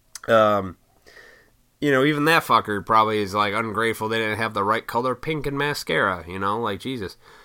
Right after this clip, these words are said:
Y-, you know, my point is, there, there's, you need everybody in this world at some level, and people are willing to do certain things you're not willing to do, you know?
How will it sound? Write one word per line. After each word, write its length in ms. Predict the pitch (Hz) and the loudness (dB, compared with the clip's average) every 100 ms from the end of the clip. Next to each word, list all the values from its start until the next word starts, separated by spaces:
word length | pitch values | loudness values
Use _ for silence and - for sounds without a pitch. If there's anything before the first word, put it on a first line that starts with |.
| - _ _ - - 480 | -20 _ _ -20 -16 -8
Y-, 160 | 233 160 | -6 -6
you 160 | 98 170 | -6 -4
know, 320 | 175 160 - _ _ _ _ _ _ _ - | -2 -4 -8 _ _ _ _ _ _ _ -6
my 160 | 135 | -4
point 320 | 139 180 165 | -2 0 0
is, 220 | 143 127 117 - _ _ - | 0 -2 -6 -12 _ _ -10
there, 200 | 123 123 | -8 -6
there's, 420 | 127 - - - | -6 -4 -6 -6
you 140 | 123 127 | -4 -2
need 220 | 156 165 | -2 0
everybody 520 | 131 120 104 104 104 | 0 0 -2 -2 -2
in 80 | 101 | -4
this 220 | 98 - | -6 -6
world 260 | 101 98 92 | -2 -2 -4
at 80 | 87 | -8
some 300 | - 104 98 | -4 -4 -2
level, 360 | 95 92 95 | -4 -2 -4
and 220 | 78 98 | -4 -8
people 300 | 92 104 98 | -10 -8 -4
are 100 | 95 | -2
willing 320 | 92 92 95 92 | -2 -4 -8 -8
to 80 | |
do 160 | 87 92 | -10 -10
certain 320 | 87 92 82 | -8 -10 -10
things 220 | 92 90 | -10 -10
you're 80 | 90 | -8
not 180 | 90 80 | -8 -8
willing 300 | 85 90 90 | -8 -10 -10
to 80 | 82 | -12
do, 260 | 80 87 | -12 -12
you 120 | 85 82 | -12 -10
know? 280 | 82 82 | -10 -10